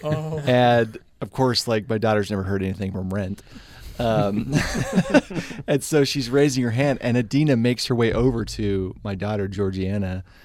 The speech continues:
Speaker 2: and, uh, and she's like, "Do you know the words of this song?"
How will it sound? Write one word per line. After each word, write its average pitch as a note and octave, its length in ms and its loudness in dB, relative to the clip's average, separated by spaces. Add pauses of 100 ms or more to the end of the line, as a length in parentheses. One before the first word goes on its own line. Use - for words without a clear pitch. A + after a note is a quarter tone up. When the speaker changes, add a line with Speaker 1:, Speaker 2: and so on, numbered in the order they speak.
(500)
Speaker 2:
and, G2 360 0
uh, F2+ 380 -2
and G2 140 -6
she's - 240 -4
like, F#2+ 400 -2
"Do C3 100 -8
you F3+ 140 2
know D#4+ 160 -2
the D4+ 100 4
words F3+ 340 2
of B3+ 100 2
this D3 160 2
song?" D3+ 420 -2